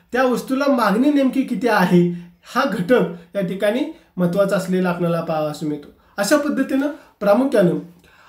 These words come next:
आयात जकातीचे होणारे हे जे काही वेगवेगळे परिणाम आहेत, या परिणामांच्या संदर्भामध्ये आणि प्रामुख्यानं आयात जकातीचं वर्गीकरण नेमकं कशा पद्धतीनं केलं जातं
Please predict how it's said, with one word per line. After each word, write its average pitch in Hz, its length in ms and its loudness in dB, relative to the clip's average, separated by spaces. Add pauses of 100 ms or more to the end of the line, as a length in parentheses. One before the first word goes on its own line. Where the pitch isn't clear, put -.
(200)
आयात 247 360 0 (100)
जकातीचे 226 520 0
होणारे 214 580 -2 (160)
हे 202 60 0
जे 220 120 0
काही 269 160 2
वेगवेगळे 226 460 2
परिणाम 226 500 2
आहेत, 156 260 -2 (280)
या 226 100 -4
परिणामांच्या 220 680 -2
संदर्भामध्ये 190 840 2 (300)
आणि 247 280 2 (220)
प्रामुख्यानं 240 440 0
आयात 220 320 0
जकातीचं 208 580 -2
वर्गीकरण 190 720 4 (280)
नेमकं 214 260 -2
कशा 233 260 -6
पद्धतीनं 214 500 0
केलं 226 380 4
जातं 180 420 0